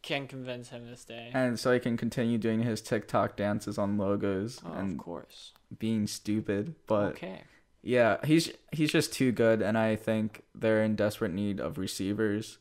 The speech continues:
Speaker 2: Not
Speaker 1: They're, I feel
Speaker 2: desperate,
Speaker 1: like they're
Speaker 2: but
Speaker 1: definitely willing to pay him more.
Speaker 2: Yeah, and I think they have enough cap space. They're definitely in the middle of the group, I feel. So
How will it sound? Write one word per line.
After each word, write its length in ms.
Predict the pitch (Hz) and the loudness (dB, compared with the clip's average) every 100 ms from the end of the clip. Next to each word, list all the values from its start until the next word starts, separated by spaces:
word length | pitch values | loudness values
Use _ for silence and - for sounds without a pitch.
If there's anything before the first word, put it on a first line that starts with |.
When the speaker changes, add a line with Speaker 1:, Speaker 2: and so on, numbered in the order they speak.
| - | 4
Speaker 2:
Not 100 | 135 | 6
Speaker 1:
They're, 80 | |
I 40 | 220 | 10
feel 120 | 196 180 | 10 10
Speaker 2:
desperate, 220 | - 202 | 10 8
Speaker 1:
like 160 | 190 | 10
they're 80 | 160 | 8
Speaker 2:
but 60 | 156 | 6
Speaker 1:
definitely 340 | 156 147 147 | 6 6 0
willing 360 | 135 135 131 127 | -2 -2 -2 -6
to 60 | 123 | -10
pay 200 | 123 117 | -10 -10
him 140 | 117 | -12
more. 160 | 117 117 | -16 -6
Speaker 2:
Yeah, 440 | 117 120 113 107 117 - - | 2 6 6 4 0 -8 -4
and 80 | 123 | 2
I 60 | 123 | 4
think 200 | 156 156 | 4 6
they 60 | |
have 280 | 170 160 143 | 8 10 8
enough 300 | 135 123 120 | 6 4 4
cap 280 | - 110 107 | 4 4 4
space. 360 | - 127 127 | -2 -2 -2
They're 220 | - 117 110 | 0 0 2
definitely 400 | 107 110 110 110 | 2 0 0 0
in 60 | |
the 60 | 101 | 0
middle 240 | 101 107 | 2 2
of 60 | 98 | 0
the 80 | 92 | -2
group, 240 | 104 107 - - | -2 -4 -8 -4
I 80 | 110 | -4
feel. 360 | - 120 127 - _ _ _ _ | 0 -2 -2 -10 _ _ _ _
So 320 | - - 80 | -8 -4 -2